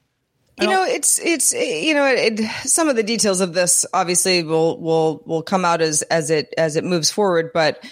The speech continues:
Speaker 1: you know, India in particular, you know, at least in my travels there, is a real cash-centric country.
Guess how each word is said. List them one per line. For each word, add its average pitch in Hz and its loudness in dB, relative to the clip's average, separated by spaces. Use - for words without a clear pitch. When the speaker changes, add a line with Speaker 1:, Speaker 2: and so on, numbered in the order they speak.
Speaker 1:
you 202 -2
know, 214 2
India 381 2
in 226 0
particular, 196 0
you 247 -4
know, 190 0
at - 0
least 311 0
in 233 0
my 226 2
travels 156 -2
there, 147 0
is 240 0
a 208 2
real 277 0
cash-centric 247 0
country. 185 -6